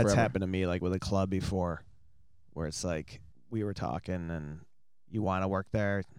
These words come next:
Speaker 1: then you get an offer to work there, and it's an awful offer, and then you're, I mean, that happens,
Speaker 2: Yeah,
Speaker 1: right?
Speaker 2: that happens. I was thinking the opposite.
Speaker 1: Some of these places.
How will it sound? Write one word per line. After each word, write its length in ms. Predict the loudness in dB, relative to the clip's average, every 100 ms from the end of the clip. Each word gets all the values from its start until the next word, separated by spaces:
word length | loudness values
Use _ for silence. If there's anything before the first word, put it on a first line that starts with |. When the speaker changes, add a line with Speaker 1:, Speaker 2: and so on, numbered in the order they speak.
| -10
Speaker 1:
then 280 | -6 -6 -8 -12 -20 -20 -18
you 80 | -6
get 140 | -4
an 100 | -2
offer 260 | 0 -2 -2
to 80 | -2
work 200 | -2 -4
there, 340 | -2 -2 -2
and 80 | -4
it's 180 | -8 -8
an 60 | -4
awful 300 | -4 -2 0
offer, 600 | 0 -2 -4 -4 -6 -10
and 100 | -10
then 120 | -8
you're, 240 | -8 -10 -12 -16 -20 -12
I 20 | -6
mean, 120 | -4
that 100 | -4
happens, 320 | -6 -6 -2
Speaker 2:
Yeah, 140 | 0 2
Speaker 1:
right? 80 |
Speaker 2:
that 120 | 2 0
happens. 560 | -4 -4 -6 -6 -10 -8 -2
I 60 |
was 100 | 0 2
thinking 200 | 0 0
the 120 | 0
opposite. 240 | -2 -2
Speaker 1:
Some 140 | -2 -2
of 80 |
these 140 | -4 -4
places. 500 | -4 -4 -6 -10